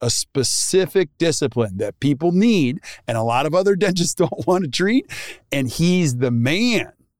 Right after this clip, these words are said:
Do you know what I mean? And people will gladly reach into their pockets and pay. And, you know, the whole treatment planning process, I mean, the fulcrum for Seattle Study Club and, a, you know, a lot of, it's just that it's,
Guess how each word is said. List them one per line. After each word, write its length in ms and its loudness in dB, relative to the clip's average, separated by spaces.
Do 100 2
you 80 4
know 80 2
what 100 2
I 60 2
mean? 300 2
And 320 0
people 400 2
will 260 2
gladly 640 0
reach 280 0
into 140 2
their 160 0
pockets 640 -2
and 180 0
pay. 300 0
And, 340 0
you 140 2
know, 100 2
the 120 0
whole 200 0
treatment 340 -2
planning 260 0
process, 500 -2
I 80 2
mean, 280 0
the 120 2
fulcrum 580 0
for 400 2
Seattle 380 0
Study 380 0
Club 280 0
and, 120 0
a, 120 0
you 160 2
know, 100 -2
a 20 -2
lot 380 0
of, 160 0
it's 240 0
just 300 -2
that 200 0
it's, 240 -2